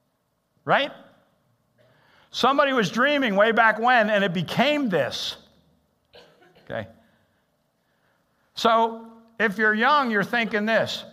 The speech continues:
What could God do through our church in the future, even though it's gonna look different than the past?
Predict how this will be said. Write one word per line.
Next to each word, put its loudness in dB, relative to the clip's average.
What 2
could 0
God 4
do -4
through -4
our 2
church -4
in -4
the -4
future, -6
even -2
though 4
it's 0
gonna 0
look -2
different -4
than -6
the -8
past? -10